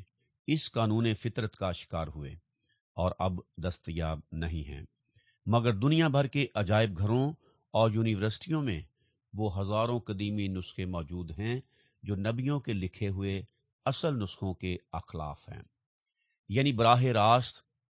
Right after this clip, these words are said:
اصل نسخوں سے نقل کیے گئے تھے۔ خواہ توریت، اناجیل، فلسفی ارسطو، مورخ فلاویس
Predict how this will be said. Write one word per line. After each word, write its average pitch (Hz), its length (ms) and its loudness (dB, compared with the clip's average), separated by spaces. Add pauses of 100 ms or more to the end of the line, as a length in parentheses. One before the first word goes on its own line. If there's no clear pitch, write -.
(100)
اصل 135 380 0
نسخوں 101 300 -4
سے 90 300 -4 (100)
نقل 98 380 -6
کیے 80 320 -10
گئے 71 140 -10
تھے۔ - 260 -16 (1080)
خواہ 104 160 -2
توریت، 101 540 -2 (520)
اناجیل، 90 600 -4 (640)
فلسفی 110 500 -6 (100)
ارسطو، 120 520 -4 (460)
مورخ 104 600 -2 (180)
فلاویس 110 640 -2